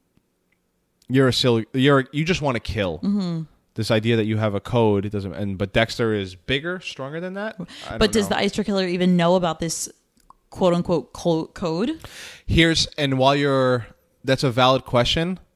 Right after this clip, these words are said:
Speaker 1: My, my, like, retort would be, can he know about his childhood and all this?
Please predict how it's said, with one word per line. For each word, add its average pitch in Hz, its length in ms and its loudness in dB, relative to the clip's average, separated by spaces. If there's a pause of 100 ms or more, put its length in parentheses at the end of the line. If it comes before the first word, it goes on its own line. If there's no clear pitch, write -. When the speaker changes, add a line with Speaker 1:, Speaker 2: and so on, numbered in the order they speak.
(500)
Speaker 1:
My, 120 520 4
my, 123 160 2
like, 123 180 2
retort 120 460 -2
would 120 160 -4
be, 131 280 0 (680)
can 131 200 0
he 143 160 -2
know 135 240 0
about 131 240 0
his 131 180 -2
childhood 127 580 -4
and 120 120 -8
all 120 140 -4
this? 120 340 -4